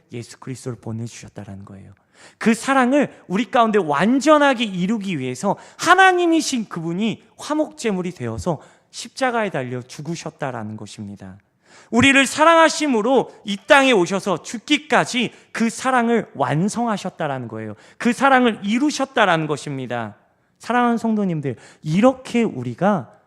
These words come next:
하나님께 사랑받은 존재라는 거예요. 우리 여러분들 모두가 이렇게까지 하나님 앞에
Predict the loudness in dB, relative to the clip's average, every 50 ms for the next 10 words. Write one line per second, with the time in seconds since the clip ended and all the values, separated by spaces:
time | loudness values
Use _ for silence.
0 | _ _ _ -10 -8 -6 -4 -4 -4 -4 -6 -8 -10 -8 -6 -6 -4 -4 -4 -6
1 | -8 -8 -10 -12 -12 -14 -14 -10 -10 -10 -8 -8 -10 -10 -10 -10 -12 -12 -14 -16
2 | -18 -18 -18 -20 -20 -20 _ _ _ _ _ -20 -20 -20 -20 -14 _ 0 2 4
3 | 4 4 4 2 4 6 8 10 10 8 8 6 2 4 4 2 2 0 -2 -2
4 | -2 -2 0 4 4 4 4 2 -2 -10 -12 -6 -2 2 4 6 6 6 4 4
5 | 0 -2 -2 0 4 4 4 4 4 0 -6 -4 0 2 4 4 4 4 4 2
6 | 0 0 -2 -2 -4 -2 0 0 0 0 -2